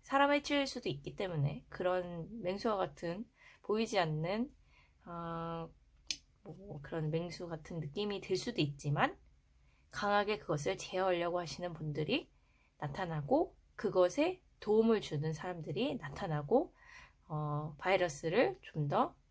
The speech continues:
대처할 수 있는, 네, 잡을 수 있는, 네, 그런 대처 방안들이 들리고,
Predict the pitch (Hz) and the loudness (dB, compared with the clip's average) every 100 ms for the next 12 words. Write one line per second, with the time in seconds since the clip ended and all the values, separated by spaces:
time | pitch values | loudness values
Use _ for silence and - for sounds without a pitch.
0 | _ - _ - - _ _ _ _ _ | _ -20 _ -20 -20 _ _ _ _ _
1 | 208 202 226 190 - 151 185 165 160 139 | -6 -4 -2 -2 -2 -4 -4 -2 -2 -2
2 | - - 139 - 196 226 - 147 139 160 | -4 -6 -2 0 2 0 0 -2 -2 -2
3 | 262 - - _ _ _ _ - _ - | -4 -8 -20 _ _ _ _ -20 _ -10
4 | - 170 165 165 170 143 240 180 151 143 | -6 -4 -4 -4 -4 0 2 2 -4 -4
5 | 165 262 440 _ _ _ _ - - 190 | -2 -4 -4 _ _ _ _ -14 -4 -2
6 | 196 196 233 | -2 0 -2